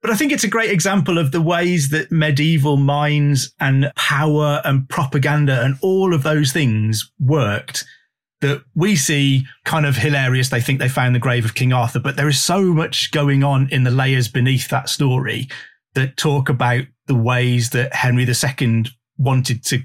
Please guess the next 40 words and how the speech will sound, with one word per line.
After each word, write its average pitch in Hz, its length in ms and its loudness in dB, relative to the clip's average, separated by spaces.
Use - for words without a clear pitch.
conquer 127 400 0
Wales, 120 540 0
the 127 80 2
ways 131 280 2
that 127 140 -2
he 127 340 0
exercised 131 840 -2
power, 139 380 0
the 117 100 0
ways 135 240 2
that 139 120 0
monasteries 143 800 0
were 131 120 2
willing 135 240 2
to 135 120 -2
tap - 320 -4
into 139 260 2
these 120 240 0
things 120 320 0
to - 100 -2
make 131 580 -2
cash - 360 -4
for 135 120 -4
themselves, 113 640 -4
and 143 180 2
the 139 60 2
ways 147 500 0
that, 131 460 -4
like 143 100 -2
you - 40 -2
say, 165 200 0
the 120 240 -2
cultural 139 800 0
injuries 147 540 2
that - 140 -2
are 135 80 0
inflicted 131 520 -2
on 120 420 0
people 135 380 0
who 123 460 0